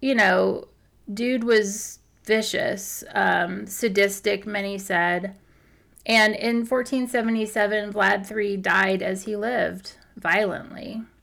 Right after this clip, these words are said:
He was killed in battle, and reports say that his head was returned to the Sultan and displayed on a pike outside the gates of Constantinople.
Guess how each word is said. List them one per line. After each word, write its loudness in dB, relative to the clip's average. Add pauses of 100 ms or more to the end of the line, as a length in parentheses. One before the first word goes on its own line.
He -2
was -4
killed -2
in -4
battle, 0
and -6
reports -4
say 2
that -2
his -6
head -2
was -8
returned -2
to -16
the -6
Sultan -4
and -4
displayed 0
on -2
a -4
pike -4
outside -6
the -8
gates -6
of -10
Constantinople. -14